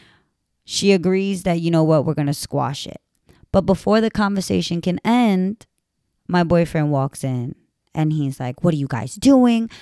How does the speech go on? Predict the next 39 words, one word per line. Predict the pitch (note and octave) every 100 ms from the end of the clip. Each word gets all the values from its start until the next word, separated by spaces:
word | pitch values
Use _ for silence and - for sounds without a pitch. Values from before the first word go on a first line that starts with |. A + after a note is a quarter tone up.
| -
I | F#3
don't | F3
want | D#3+ -
you | C#3
guys | C3 C#3 -
talking." | G3+ G#3+ G#3 G3+ F#3+ F3+ - -
All | G3 G#3+
of | G#3
this | G3+ F3
drama | E3 D#3+ D#3
bullshit. | C3+ B2+ C3 - C#3+ - _
Now, | D#3+ E3 B2 - _ _ - _ _ _
he | - B3+ D4 D#4
didn't | C4 B3+ G#3
want | D#3+ D#3
us | D#3 D#3 -
talking | C#3+ C3+ B2+ A#2 C3+
because | C#3 D3+ C#3+ D3 -
he | G3 G#3 G#3
was | G3+ G#3
talking | - E3+ D3 - C#3 C#3
to | - D#3
both | D3 D3 C#3
of | C#3 C3+
us. | A2+ D2 -
He | - F3 F#3
was | F#3+ F#3+
fucking | F3+ F3 F3
around | D#3+ D3+ C#3+ C#3+
with | D3 C#3
both | C#3 C3+ C#3+
of | B2+
us. | B2 - - - -
Like, | E3 D#3 -
he | G#3 G#3
was | A3+ F#3 F3+ _ _ - D#3+
being | D3 F3+ E3+ D#3+ D#3+ D#3 - _ _ _ _ _ _ _ -
a | F#3
guy, | F3+ C#3 G#2+